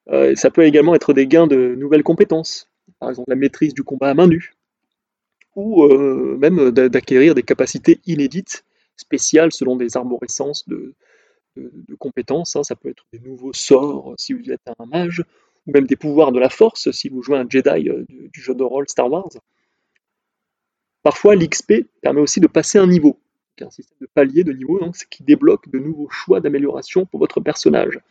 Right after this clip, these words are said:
Euh, et tout ceci fait que vous pouvez, euh, vraiment personnaliser, customiser peu à peu votre personnage, en fait qu'il soit totalement unique et conforme à ce que vous souhaitez en faire. Et ça, c'est vraiment un aspect génial aussi du jeu de rôle quand on joue en mode, euh,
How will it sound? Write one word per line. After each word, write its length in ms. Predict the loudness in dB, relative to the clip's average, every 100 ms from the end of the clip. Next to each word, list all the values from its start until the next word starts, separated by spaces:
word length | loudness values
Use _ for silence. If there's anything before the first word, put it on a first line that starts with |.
| _ _ _ _ _ _ _
Euh, 240 | -6 -6 -8 -14 -20 -20 -20 -20 _ _ _ _ _ -4
et 60 |
tout 140 | -2 2
ceci 320 | 2 2 0
fait 140 | 0
que 120 | 0
vous 120 | -4 -10
pouvez, 420 | -14 0 2 2
euh, 80 | 0
vraiment 400 | -2 -4 -4 -6 _ _ _ -20 -4
personnaliser, 560 | -2 0 0 2 2 -2
customiser 680 | -2 0 4 4 4 2 0
peu 200 | 2 2
à 60 |
peu 140 | 4 0
votre 260 | 0 -4
personnage, 540 | -6 -6 -2 0 0 -4 _ _ -18
en 80 | -2
fait 120 | -2
qu'il 140 | -2
soit 180 | -4 -4
totalement 480 | -4 -2 0 -2 -6
unique 480 | -4 -2 -4 -8 -20 _ _ _
et 80 | 0
conforme 460 | 2 -2 0 0 0
à 60 |
ce 120 | -4 -4
que 120 | -4
vous 140 | -6
souhaitez 280 | -2 0 2
en 100 | 0
faire. 340 | -2 -6 -8 _ _ _ _
Et 60 | -4
ça, 80 | 0
c'est 120 | 2
vraiment 160 | 2
un 60 | 2
aspect 260 | 2 2 2
génial 400 | 4 2 0 -4
aussi 200 | -6 -8
du 100 | -2
jeu 120 | 0
de 60 |
rôle 160 | 2 0
quand 180 | -2 -8
on 120 | -4
joue 140 | -4 -4 _ _ _ _
en 100 | -2
mode, 240 | 2 4
euh, 260 | 2 2